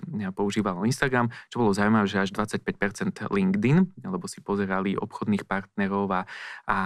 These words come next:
aké sú ďalšie možnosti. A ak to beriem teraz aj na hotely, tak do komunikácie na Facebooku sa zapájajú čím ďalej, tým viac aj u nás starší. My tým, že sme family friendly hotel a snažíme sa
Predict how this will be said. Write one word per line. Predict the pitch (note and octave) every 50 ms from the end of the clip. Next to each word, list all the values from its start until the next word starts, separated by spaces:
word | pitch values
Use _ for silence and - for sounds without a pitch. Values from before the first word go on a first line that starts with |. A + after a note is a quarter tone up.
| F#2+ F#2+ F#2 F#2 F#2+ - - G#2
aké | - -
sú | G#2+ - G2+ F#2+ F#2+ F#2+ -
ďalšie | G#2 F#2+ G#2 F#2 G2+ A#2 - G#2+ G2
možnosti. | F#2 F#2+ G2 A2+ A#2+ A#2+ - - - D#3+ D3+ - _ _ _ _ _ _ _ _ _ _ _ _ - - - - -
A | A2 G#2+ G#2+ G#2+ G#2 G2 - - - - - _ -
ak | A#2 A2+ -
to | - A2+
beriem | A#2+ B2+ B2+ B2 A2+ G#2 - _ _ _ _ -
teraz | - G#2+ A2 A#2 A#2+ B2 A#2+ - - -
aj | - G#2+ G2+
na | F2+ F#2 F2+ G2+
hotely, | A2+ A2 - - A#2+ A#2+ B2 B2 C3 B2+ - _ _ _ _ -
tak | G#2+ G2 G2+ G#2 G2 - - -
do | - A#2 A2
komunikácie | - - - A2+ C3 D3+ C#3+ A#2 A2 - G2+ F#2+ F#2+ - - G#2+ G2 F2+
na | F#2+ F#2+ F#2+
Facebooku | - - A2+ A2 G2+ G2+ G#2 A2+ A2+ - - C3 C#3 - - - - - - - -
sa | - - G#2+
zapájajú | - A2 A2 A2 - A2 G#2 G#2 G#2 G2+ G2+ G2 F#2+ G2 G2 G2 G2 G2
čím | F#2+ - - A2+ A2+ G#2
ďalej, | G#2+ G2 G2 G2+ G2 F#2+ - -
tým | - G#2 G2+ G2+ G2+ F#2+ - -
viac | G2+ G#2 G#2+ G#2+ - -
aj | G2 F2+ -
u | A#2 A#2+
nás | A2+ G2 G2+ G2+ -
starší. | - - - - G2 G2+ G#2 - - A2 A2 G#2+ A2 - - - - - - _ _ _ _ _ _ _ - - -
My | B2+ C3+ C3
tým, | - C3+ B2+
že | C3 B2+ B2
sme | A2+ A2+ G#2 G2
family | - A#2 A#2 A#2+ A2+ A2
friendly | - - G#2+ G2+ G2+ F#2+ F#2 F#2
hotel | F#2 F2+ G2+ - - B2 B2 B2 B2
a | - A#2+
snažíme | - - - G#2 A2+ A2+ A#2 A2 G2+ G2
sa | F#2+ - - G2 F#2+ F#2+ F#2+